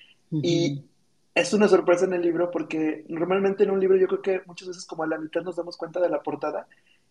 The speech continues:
Speaker 2: y en el tuyo creo que es el primer golpe que nos <laughs> damos al inicio de entender, ah, por eso es la cabeza de mi padre. Y regresas a ver la portada del libro y entiendes muchas cosas.
Speaker 1: Ujú.
Speaker 2: Entonces a varios les pasó así.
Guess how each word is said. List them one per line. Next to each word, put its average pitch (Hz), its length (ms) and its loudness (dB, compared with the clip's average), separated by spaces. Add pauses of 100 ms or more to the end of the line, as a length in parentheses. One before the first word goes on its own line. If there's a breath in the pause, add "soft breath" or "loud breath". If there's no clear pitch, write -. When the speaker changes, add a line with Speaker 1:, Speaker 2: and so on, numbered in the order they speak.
(100)
Speaker 2:
y 175 80 2
en 175 80 6
el 160 100 4
tuyo 180 180 0
creo 202 140 6
que 240 60 0
es - 80 -4
el 190 80 2
primer 180 260 0
golpe 180 300 0
que 180 100 -2
nos 170 160 -4
<laughs> - 0 -
damos 196 300 2
al 160 100 2
inicio 160 340 -2
de 170 100 -4
entender, 147 520 -8
ah, 190 300 -8
por 175 120 -4
eso 175 140 -4
es 196 60 -8
la 190 80 -4
cabeza 160 300 -4
de 160 100 -6
mi 156 100 -4
padre. 156 400 -4
Y - 120 -18 (280 loud breath)
regresas 208 400 6
a 156 80 8
ver - 140 4
la 208 100 -2
portada 190 280 0
del 180 100 -4
libro 185 240 -2
y 208 100 -2
entiendes 196 420 -4
muchas 180 280 -14
cosas. - 420 -16 (640 soft breath)
Speaker 1:
Ujú. 170 320 0
Speaker 2:
Entonces 175 220 2
a 165 40 -6
varios 165 220 -10
les 160 100 -12
pasó 165 200 -8
así. 160 260 -10